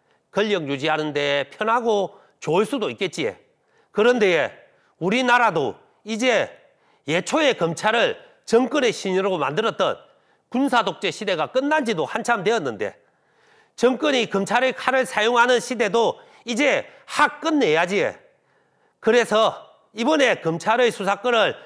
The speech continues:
분산시키는 검경 수사권 조정을 확 많이 하지는 못했지만 좀 했습니다.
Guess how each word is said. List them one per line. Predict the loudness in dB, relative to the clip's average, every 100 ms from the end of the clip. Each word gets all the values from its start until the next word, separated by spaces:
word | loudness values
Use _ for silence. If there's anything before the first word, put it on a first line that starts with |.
| -10
분산시키는 | -4 0 0 0 -2 0 2 0 -2 -14 _ _ -10 -4
검경 | -2 0 0 0 -2 -8 -18 _ _
수사권 | -8 -4 -2 0 -2
조정을 | 0 0 0 0 -2 -8 _ _ _ _ _ _ _ _
확 | -10 2 2 2 -12 -20 -10
많이 | -4 0 0
하지는 | 0 0 -2 -2
못했지만 | -2 -2 -2 -2 -2 -4 -14 _
좀 | -6 -4
했습니다. | -4 -6 -10 -12 -12 -18